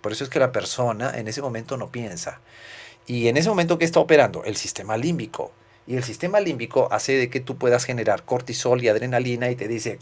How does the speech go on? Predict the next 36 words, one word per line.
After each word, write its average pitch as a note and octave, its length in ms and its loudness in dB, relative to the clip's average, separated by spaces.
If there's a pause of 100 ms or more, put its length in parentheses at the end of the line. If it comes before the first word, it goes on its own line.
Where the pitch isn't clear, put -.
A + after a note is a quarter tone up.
"¡Corre!". A#3 540 8
No B2+ 300 0
piensas, - 720 -6
es - 120 -6
el A2+ 140 -4
centro B2+ 320 -6
emocional. E2+ 640 -8 (1080)
Es - 140 -6
igual C3+ 240 8
cuando B2 240 2
te, - 260 -6
se - 140 0
te F2+ 140 -4
cruza - 280 0
un D#3+ 80 2
gato, C3 300 8
tú - 120 -12
manejando G2+ 420 -4
automóvil, A#2+ 500 -2
tú E3+ 100 -4
no F3 140 0
piensas B2+ 360 -4
en F2 120 -8
frenar, F2+ 640 -4 (340)
tú A2+ 120 -6
frenas. C3+ 680 -2
Eso - 180 -8
tiene A2 180 -6
que G#2 100 -2
ver G#2+ 120 0
con A#2+ 140 -2
el G2 100 -6
cerebro F#2+ 400 -4
motor, G2 400 2
por - 140 -8
ejemplo. - 380 -16